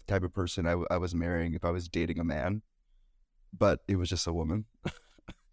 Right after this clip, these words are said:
Um, and they were really great personality, um, a lovely person, really dedicated to the church. Uh, very, s-, I, I, I didn't know much about, like, her past, but she was,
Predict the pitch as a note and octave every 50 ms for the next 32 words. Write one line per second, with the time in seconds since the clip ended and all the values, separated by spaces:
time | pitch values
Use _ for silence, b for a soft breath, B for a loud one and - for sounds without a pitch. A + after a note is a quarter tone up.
0 | _ _ _ _ _ _ _ _ _ A2 G#2+ G#2 G2+ G2 F#2+ F#2+ F#2 F#2 F2+ G2
1 | - - _ - A#2 B2 C3 D3+ E3 E3+ E3 D#3+ C#3+ A#2 A2 A2+ A2+ D3 F3 F#3
2 | D#3+ C#3 A#2 - - G2 F#2 F2+ E2 - - - F#2 - - F2 E2 E2 D#2+ E2
3 | E2+ E2 E2 E2+ F#2 F2+ F#2 F2 - _ _ _ _ _ _ _ _ - F#2 F#2+
4 | F#2 F2+ F2+ F2 F2+ - F#2+ G#2 G#2+ G#2+ G#2+ G2+ G#2 F#2+ - - G2+ F2+ E2+ -
5 | F#2+ F2+ F2+ G2 G2 G#2 G#2 G2+ G2 G2+ F#2 F2+ - - G2+ E2+ D#2+ - F#2+ F2
6 | E2+ - - - F2 E2+ E2 - - - - - - - _ _ _ _ _ _
7 | _ _ _ _ _ - E2+ D#2+ D#2 D#2 D#2 D#2+ D#2+ - _ _ _ _ _ _
8 | _ _ _ _ - A2+ A#2 A#2 A2 G#2+ G#2 - - - - _ - A#2 A2+ F2+
9 | A2 B2+ - - B2 C#3 D#3 D#3 C#3 A#2 A2 A2 G#2+ G#2 - G2 G#2 G2+ G2+ F#2+
10 | - - F2+ - - - F#2+ F#2+ F#2 F2+ F2 - - - F2+ E2+ - - - -
11 | F#2+ F2+ F2 F#2 F2 F2 F2 F2 F2+ F2 - -